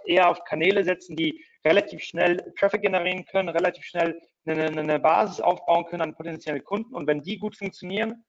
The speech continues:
dann würde ich sagen, okay, macht S E O Sinn. Weil es macht halt keinen Sinn, wenn wir irgendwie nach zwei Jahren, einem Jahr erst richtig viel Traffic haben und dann merken wir, okay, das Produkt, äh, kann so gar nicht, äh, auf den Markt gebracht werden, sondern da muss man eben ganz klar von vor-, vornherein über,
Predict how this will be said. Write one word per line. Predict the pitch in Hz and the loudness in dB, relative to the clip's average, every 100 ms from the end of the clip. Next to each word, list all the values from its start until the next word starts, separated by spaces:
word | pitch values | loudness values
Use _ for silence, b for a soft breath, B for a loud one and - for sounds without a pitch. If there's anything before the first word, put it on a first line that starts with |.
| _ _ _ | _ _ _
dann | 160 180 | 2 4
würde | 185 | 4
ich | |
sagen, | 175 165 | 4 2
okay, | - 165 | 0 -2
macht | 156 | 0
S | 151 - | -2 -4
E | 147 | -2
O | 139 | 0
Sinn. | 127 147 - - b b | 2 0 -2 -12 b b
Weil | 143 156 - - | 2 2 0 -10
es | - | -2
macht | 175 190 | 0 0
halt | - | 0
keinen | 170 | 0
Sinn, | 180 | 0
wenn | 180 170 | 2 2
wir | |
irgendwie | 165 165 156 - _ _ | 2 0 -4 -10 _ _
nach | 175 - | -4 -4
zwei | - 165 | 2 4
Jahren, | 185 180 175 | 6 4 4
einem | 170 175 | 0 0
Jahr | 175 175 - | 2 2 2
erst | 170 170 _ _ _ | 0 -2 _ _ _
richtig | - 160 180 180 175 | -12 -8 -6 -4 -4
viel | 170 | -4
Traffic | - 202 202 | 0 0 4
haben | 160 - | 4 4
und | - | 2
dann | 160 | 2
merken | 170 170 | 4 2
wir, | 156 | 0
okay, | - 170 | 0 0
das | 160 147 - | 0 -4 -10
Produkt, | 143 160 _ _ _ | -10 -10 _ _ _
äh, | - 156 | 2 2
kann | 151 160 | 2 -4
so | 143 151 | -2 2
gar | 156 | 2
nicht, | 143 | 2
äh, | 151 151 | 2 4
auf | 151 - | 4 2
den | |
Markt | 156 165 | 0 0
gebracht | 156 147 143 | 0 -2 2
werden, | 147 143 b b b | 2 0 b b b
sondern | 139 147 | 2 4
da | 147 147 | 6 6
muss | 156 | 4
man | 156 | 0
eben | 156 156 156 156 | 0 0 0 2
ganz | 147 - | 0 2
klar | 151 | 0
von | 143 - | 0 -2
vor-, | 151 147 | 0 2
vornherein | 156 151 143 147 147 B B - | 2 4 6 4 0 B B -6
über, | 151 147 151 | 4 6 6